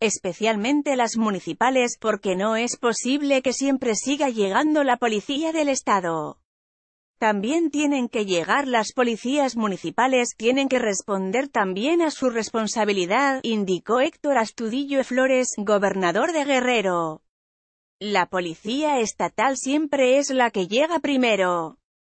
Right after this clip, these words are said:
Es momento de hacer un llamado a las corporaciones policíacas municipales a que asuman su responsabilidad y redoblen esfuerzos en materia de seguridad pública".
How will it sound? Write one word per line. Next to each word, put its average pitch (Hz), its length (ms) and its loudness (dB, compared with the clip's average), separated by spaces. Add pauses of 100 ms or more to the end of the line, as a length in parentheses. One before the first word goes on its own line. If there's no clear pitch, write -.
Es 247 340 2
momento 226 560 0
de 233 160 2
hacer 240 340 0
un 262 140 0
llamado 233 480 2
a 247 100 2
las 185 220 -2
corporaciones 214 960 0
policíacas 277 880 -2
municipales 226 800 0
a 196 140 0
que 190 160 -2
asuman 320 480 -2
su 240 160 -2
responsabilidad 220 1000 0
y 262 140 2
redoblen 254 540 0
esfuerzos 285 720 -4
en 226 120 0
materia 285 560 0
de 254 140 2
seguridad 190 640 0
pública". 190 720 0